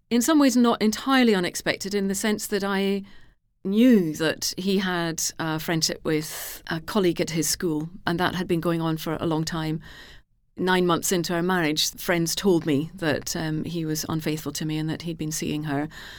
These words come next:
I don't know the extent of the relationship, and Charles always denied it. We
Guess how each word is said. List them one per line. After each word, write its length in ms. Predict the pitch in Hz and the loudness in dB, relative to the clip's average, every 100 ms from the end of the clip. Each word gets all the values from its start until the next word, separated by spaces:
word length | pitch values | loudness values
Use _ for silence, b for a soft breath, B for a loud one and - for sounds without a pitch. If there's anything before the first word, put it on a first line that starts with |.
| B B B - | B B B 0
I 140 | 202 | 4
don't 260 | 294 247 196 | 4 4 4
know 200 | 185 170 | 4 4
the 120 | 165 | 2
extent 460 | 156 - 165 160 | 0 -2 -2 -2
of 100 | 165 | -4
the 60 | 165 | -2
relationship, 600 | 160 156 156 160 185 - 175 | 0 0 0 0 -2 -2 -4
and 340 | 170 165 - | -4 -4 -4
Charles 360 | - 185 175 165 | -4 -2 -2 -2
always 300 | 156 156 - | -2 -2 -4
denied 360 | 165 156 147 | -4 -4 -4
it. 260 | 170 - - B B B B B | -6 -6 -12 B B B B B
We 320 | - 170 170 | -2 2 2